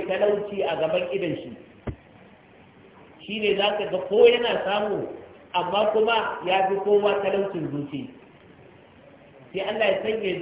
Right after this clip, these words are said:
talaucin a gaban shi yana ganin talaucin. Ga shi da dukiyar bai iya jin daɗi, bai iya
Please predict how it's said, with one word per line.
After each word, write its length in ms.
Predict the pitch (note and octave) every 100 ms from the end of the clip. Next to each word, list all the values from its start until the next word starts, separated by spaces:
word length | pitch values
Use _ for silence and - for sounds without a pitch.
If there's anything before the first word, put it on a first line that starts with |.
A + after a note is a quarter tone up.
| -
talaucin 500 | - G#3+ A3+ A3+ A3 -
a 100 | E3
gaban 360 | D#3+ F3+ G#3
shi 120 | - G3
yana 220 | F#3+ E3
ganin 240 | F3 F3
talaucin. 460 | F3+ F3+ F3 F3 - - - - - - - - - - - - -
Ga 220 | C#3 F3 F3
shi 120 | A#3+
da 80 | G#3
dukiyar 420 | A3+ - G#3 G3
bai 160 | G#3
iya 160 | G3+ F#3+
jin 220 | F3 F3+
daɗi, 400 | E3 E3+ E3+ E3+
bai 120 | G3+ G3
iya 160 | F#3